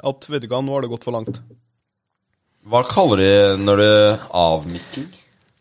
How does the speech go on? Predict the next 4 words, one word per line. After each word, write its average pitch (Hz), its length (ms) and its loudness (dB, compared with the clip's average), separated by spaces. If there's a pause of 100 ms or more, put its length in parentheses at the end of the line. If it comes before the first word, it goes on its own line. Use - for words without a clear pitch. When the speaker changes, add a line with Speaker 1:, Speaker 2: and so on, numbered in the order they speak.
Speaker 1:
<laughs> 208 60 -2 (1160)
Demikking. 311 580 -6 (340)
Speaker 2:
Demikking, 98 600 -20 (140)
ja. 113 140 -20